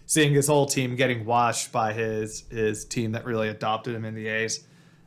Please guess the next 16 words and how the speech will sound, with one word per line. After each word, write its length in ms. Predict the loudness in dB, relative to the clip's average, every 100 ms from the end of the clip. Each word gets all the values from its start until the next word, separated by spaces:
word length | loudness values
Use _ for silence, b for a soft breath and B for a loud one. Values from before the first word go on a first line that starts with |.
| b -2
Um, 460 | 0 0 -2 -4 -10 -20 -20 -20 -4
but 180 | 0 2
it's, 440 | 2 2 -2 -4 _ _ _ _ _ _ _ -4
it's 520 | 2 2 0 -2 -2 -4 _
going 280 | 2 4 6
to 80 | 4
be 160 | 4 2
tough 580 | -2 2 4 2 -2 -18 -20 -20 -20 -20 -14 -2
to 120 | -2
not 420 | 2 2 0 -2
have 300 | 0 2 2
him 340 | 0 -2 -6 -12 _ _ _ _ -8
in 460 | -2 0 0 -2 -8 -18 -20 _
the 80 | -10
broadcast, 840 | 0 2 2 0 -4 -2 -4 -6 -6
because 680 | -4 0 0 0 -4 -8